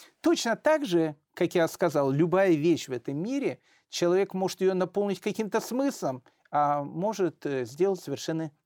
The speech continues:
бессмысленным. Поэтому, э, первое правило счастливой жизни, о которой мы с вами говорим, э, можно тогда, э, сказать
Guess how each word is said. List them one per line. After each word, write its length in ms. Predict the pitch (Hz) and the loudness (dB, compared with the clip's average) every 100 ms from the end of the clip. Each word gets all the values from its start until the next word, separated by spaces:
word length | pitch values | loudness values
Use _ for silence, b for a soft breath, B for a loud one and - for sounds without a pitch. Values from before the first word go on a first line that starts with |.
| _ | _
бессмысленным. 920 | - 117 175 - 147 143 - 110 - _ | -4 0 0 0 -2 -2 -6 -14 -16 _
Поэтому, 640 | 170 143 110 - 165 254 - B B B B B | 2 2 -2 -6 -6 -8 -10 B B B B B
э, 720 | - 123 120 117 101 57 60 - | -2 0 2 0 -2 -8 -14 -8
первое 380 | - 214 196 147 | 0 2 2 0
правило 640 | - 151 180 165 123 107 - _ | 2 4 4 4 0 -6 -12 _
счастливой 580 | - 156 - 170 156 135 | -4 -4 -2 0 0 0
жизни, 520 | 135 180 127 104 - | 0 0 -2 -10 -16
о 140 | - 120 | -12 -10
которой 340 | - 120 143 | -8 -4 -4
мы 100 | 127 | -4
с 120 | 123 | -6
вами 200 | 131 117 | -6 -6
говорим, 540 | 117 135 151 190 285 285 b b b | -4 0 2 2 0 -4 b b b
э, 220 | - 117 | -4 -2
можно 480 | 117 135 208 220 240 - _ | -2 -2 0 0 -4 -6 _
тогда, 560 | 127 117 123 370 196 - _ | -6 0 2 4 2 -2 _
э, 600 | 120 117 113 120 117 110 | -6 -4 -4 -6 -6 -8
сказать 500 | - - 120 180 - | -8 -6 0 0 -2